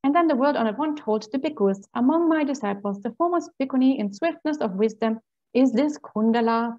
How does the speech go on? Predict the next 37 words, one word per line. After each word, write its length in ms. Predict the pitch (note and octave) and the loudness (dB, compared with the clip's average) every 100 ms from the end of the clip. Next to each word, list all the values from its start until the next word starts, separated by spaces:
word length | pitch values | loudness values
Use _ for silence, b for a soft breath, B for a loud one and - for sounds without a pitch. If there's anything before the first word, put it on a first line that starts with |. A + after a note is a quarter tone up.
| - | -6
bhikkhuni." 540 | G3+ C4 A3+ G3 - - _ _ _ _ _ _ _ _ _ _ _ _ _ _ | -4 0 0 -2 -6 -16 _ _ _ _ _ _ _ _ _ _ _ _ _ _
So 140 | - C4 | -2 0
the 80 | C#4 | 0
quality 560 | - E4+ G4 F#4 F4 | 2 2 2 0 -2
is 100 | A3+ | -2
still 240 | - B3 G#3 | -2 0 0
the 120 | G#3 | -2
same, 420 | - A3+ D4+ G4 - _ _ _ _ _ _ _ | -2 -2 0 -2 -6 _ _ _ _ _ _ _
which 320 | G#3+ C4+ C4+ | 0 0 0
allows 440 | - G#3+ A3 B3 C4 | 0 2 4 2 2
us 240 | A#3+ A#3+ | -2 -2
to 160 | - G#3+ | -4 -4
conclude 420 | G3 A#3 A#3 E4 D4+ | -4 -6 -2 -2 0
that 140 | A3+ | 0
this 180 | A3+ C4+ | 0 -2
is 120 | B3 | -2
supposed 420 | - A3 B3+ C4 C4 | -4 -2 0 0 0
to 60 | |
be, 380 | G#3+ A3 A3 - - - _ | 0 2 0 -2 -10 -20 _
this 220 | G#3+ C4+ C#4 | -2 0 2
is 120 | C4+ | 2
not 160 | C4+ | 2
just 200 | C4 C4 | 2 0
another 300 | A3 A3 G#3+ | 0 0 0
bhikkhuni 400 | G#3+ B3+ C4 B3+ | 0 -2 -2 0
with 200 | A3 A#3 | 2 0
the 60 | A3 | -2
same 280 | G3+ G3+ G3+ | -4 -4 -2
name, 240 | A#3 D4+ | -2 0
but 140 | C4 G#3 | -2 -4
this 160 | G3+ | -6
is 80 | G#3 | -8
supposed 320 | G3+ - A#3 | -10 -4 -4
to 60 | G3+ | -2
be 80 | G3 | -4
the 200 | G3 - | -4 -6
same 500 | F#3+ G#3+ A3+ G#3+ G3 | -4 2 2 2 -2